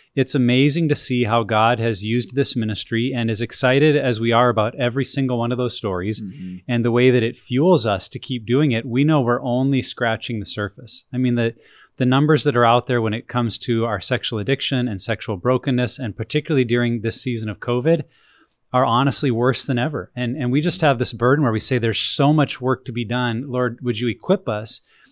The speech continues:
Speaker 1: and, and help us have the resources to reach more people? And so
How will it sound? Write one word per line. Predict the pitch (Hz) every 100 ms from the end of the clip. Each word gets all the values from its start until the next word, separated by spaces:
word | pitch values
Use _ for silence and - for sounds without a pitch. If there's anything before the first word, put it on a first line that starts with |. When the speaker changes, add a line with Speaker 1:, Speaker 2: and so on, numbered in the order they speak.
| -
Speaker 1:
and, | 131 131
and | 135 120
help | 120 151
us | 165
have | 147 139
the | 120
resources | 127 151 175 127 - 120
to | - 123
reach | 123 -
more | 131 123
people? | - 175 127
And | 107 104
so | - 123